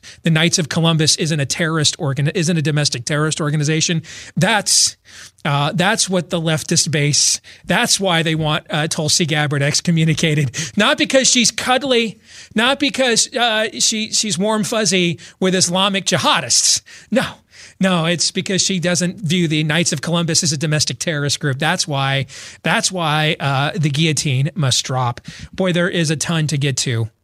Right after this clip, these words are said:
uh, in this, uh, in this montage. Um,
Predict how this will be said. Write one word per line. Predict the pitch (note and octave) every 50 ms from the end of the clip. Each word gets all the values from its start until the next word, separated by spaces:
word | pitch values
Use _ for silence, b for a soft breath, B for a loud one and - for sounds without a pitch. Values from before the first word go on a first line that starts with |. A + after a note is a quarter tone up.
| _
uh, | - D3 B2 C#3 -
in | - E3 D3+ C#3+ C#3+
this, | C#3+ C#3+ C3+ - - -
uh, | B2 A#2+ B2 -
in | - F#3+ D#3 D#3+
this | D#3+ C#3+ -
montage. | D3 C#3 C3 C3 B2+ - A#2+ G#2 G#2 G#2 G#2 - - _ _ _ _ _ _ _ _ _ _ _ _ _ _ _ _ - - - -
Um, | D#3 D#3 D#3+ D#3+ D#3+ D#3+ D3+ C#3